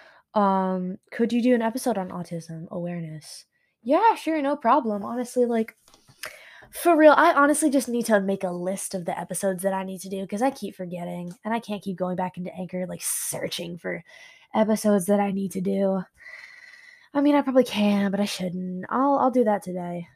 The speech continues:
But yeah, no, I can, I can do that for you. No problem. What's my favorite type of cake?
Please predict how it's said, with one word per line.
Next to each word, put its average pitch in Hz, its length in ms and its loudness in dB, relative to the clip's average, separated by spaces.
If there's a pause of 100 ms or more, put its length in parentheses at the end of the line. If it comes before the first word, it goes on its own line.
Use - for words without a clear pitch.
But 262 140 0
yeah, 277 280 2
no, 220 200 -2
I 196 120 -4
can, 214 240 -8
I 202 80 -10
can 220 140 -6
do 180 120 -4
that 175 180 -10
for 175 80 -12
you. 180 340 -8 (260)
No 196 140 -8
problem. 170 460 -8 (500)
What's 262 240 2
my 330 120 0
favorite 254 340 2
type 220 220 0
of 190 100 -8
cake? 165 420 -12